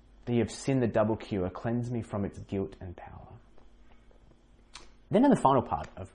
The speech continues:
of part two, uh, we meet two new characters, Jesus and now dead, and a man called Joseph of Arimathea, a wealthy man,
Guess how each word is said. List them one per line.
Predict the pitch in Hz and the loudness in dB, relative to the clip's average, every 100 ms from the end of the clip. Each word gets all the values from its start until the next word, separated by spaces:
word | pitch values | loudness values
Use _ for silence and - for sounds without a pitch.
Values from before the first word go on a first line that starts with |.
| - | -18
of | 95 | -10
part | - 95 - | -6 -6 -6
two, | 71 - - - - - - - - - 131 | -14 -16 -20 -20 -20 -20 -20 -20 -20 -8 0
uh, | |
we | 135 151 | 4 6
meet | 170 | 4
two | - | 4
new | 170 147 | 2 2
characters, | 113 95 82 90 | 0 -2 -4 -8
Jesus | 95 107 104 | -4 -4 -4
and | 110 | -2
now | 104 | -2
dead, | 98 85 90 - - - - - - - - - | -2 -6 -8 -14 -20 -20 -20 -20 -20 -20 -20 -8
and | 113 | 0
a | |
man | 127 160 | 2 4
called | 131 123 | 4 4
Joseph | 127 139 127 | 4 4 -4
of | - | -6
Arimathea, | 107 120 139 - 80 92 123 - - - - _ - | -2 0 -2 -2 -4 -6 -10 -14 -16 -16 -20 _ -10
a | |
wealthy | 98 104 - | -4 -4 0
man, | 135 143 196 | 2 4 4